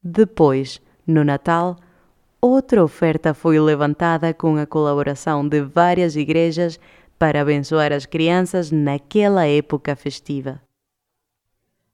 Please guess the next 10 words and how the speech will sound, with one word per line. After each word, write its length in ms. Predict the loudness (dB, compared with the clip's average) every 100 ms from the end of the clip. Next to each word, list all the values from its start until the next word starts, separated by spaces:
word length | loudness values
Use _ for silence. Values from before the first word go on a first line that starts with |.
| _ _
Em 220 | 2 4
dois 300 | 4 0 2
mil 280 | 4 6 6
e 80 | 4
dezoito, 680 | 2 0 0 -2 -6 -12 -14 _ _ _ -4
aproximadamente 1040 | 2 2 4 4 4 4 4 4 2 0
quinhentas 720 | 0 4 6 6 6 4 0
crianças 680 | -2 -2 2 2 0 -2 -6
foram 400 | -2 0 0 0
beneficiadas. 960 | -2 -4 -6 -12 -6 -6 -6 -12 -16